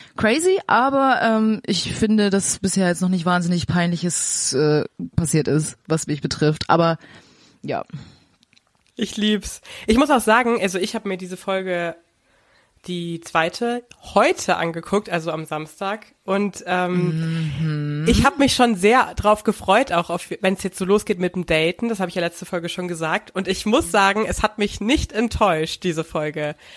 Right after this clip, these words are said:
Speaker 2: Also ich fand, da war es ja,
Speaker 1: Ja.
Speaker 2: also da, äh, flirtmäßig, da ging's ab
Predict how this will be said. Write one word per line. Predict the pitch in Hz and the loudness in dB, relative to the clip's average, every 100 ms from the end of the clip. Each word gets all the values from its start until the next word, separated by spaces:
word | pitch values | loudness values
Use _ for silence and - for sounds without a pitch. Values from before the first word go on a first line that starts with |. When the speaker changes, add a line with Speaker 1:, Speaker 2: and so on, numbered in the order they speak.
| - | -6
Speaker 2:
Also | 175 196 | 0 0
ich | 185 | 0
fand, | - 226 233 | 0 0 2
da | 196 | 2
war | 196 185 | 4 4
es | 190 | 4
ja, | |
Speaker 1:
Ja. | 190 262 | 4 2
Speaker 2:
also | - 175 | -2 -2
da, | 160 175 226 285 | 2 4 4 2
äh, | 220 214 208 | 0 -2 -4
flirtmäßig, | - 190 208 277 269 285 277 | -2 2 2 0 -2 -2 -2
da | 240 | -2
ging's | 226 247 - | -2 -4 -6
ab | - 170 - | -6 -6 -4